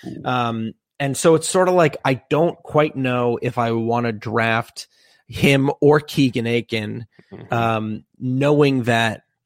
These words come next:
Speaker 2: they have question marks, which could be good for him. Keegan Akin's fastball, I actually do believe in 'cause I think it has a really good sneaky movement profile. Um, but I don't know if I really wanna spend in a twelve team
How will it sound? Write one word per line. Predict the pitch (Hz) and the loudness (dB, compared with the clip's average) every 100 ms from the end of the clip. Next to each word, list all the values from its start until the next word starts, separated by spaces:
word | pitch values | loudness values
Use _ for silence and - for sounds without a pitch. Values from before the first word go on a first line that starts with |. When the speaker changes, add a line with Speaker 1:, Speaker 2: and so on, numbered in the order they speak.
| _ _ - | _ _ -6
Speaker 2:
they | 127 120 | 0 2
have | 143 139 - | 0 -2 -2
question | 135 - 139 | -2 0 -4
marks, | 131 135 - - | -2 -4 -6 -14
which | 120 180 - | -6 -6 -6
could | - 240 202 | -2 -2 -2
be | 180 | -4
good | 131 147 | 2 0
for | - 127 | 0 -12
him. | - - _ _ | -12 -18 _ _
Keegan | - 175 170 | -4 0 0
Akin's | 160 151 - | 0 -2 -2
fastball, | 139 - 127 120 | -2 -2 -2 -2
I | |
actually | 131 - 127 117 | -2 -4 -6 -6
do | - 139 | -2 -2
believe | 123 113 123 127 | 0 0 -2 -2
in | 104 107 | -4 -8
'cause | 107 | -8
I | 113 | -8
think | 117 | -6
it | 117 | -6
has | 110 | -6
a | 110 | -4
really | 113 107 | -4 -4
good | 110 107 _ | -8 -10 _
sneaky | - 131 120 120 | -14 -10 -8 -8
movement | 110 147 127 - | -6 -6 -8 -8
profile. | 117 117 113 110 _ _ _ _ - | -10 -8 -12 -14 _ _ _ _ -10
Um, | - 131 127 123 127 _ 123 - | -2 0 0 -2 -6 _ -12 -2
but | 143 - _ 143 | -2 -2 _ -2
I | 135 | 2
don't | 156 160 | 4 4
know | 165 | 4
if | 151 | 6
I | 143 | 6
really | 139 135 | 8 6
wanna | 127 117 | 6 2
spend | - - 131 127 - | 0 -2 0 0 -2
in | 123 | -2
a | 113 | -2
twelve | - - 208 202 151 | -4 0 2 2 -2
team | - 123 117 117 | -8 -4 -4 -6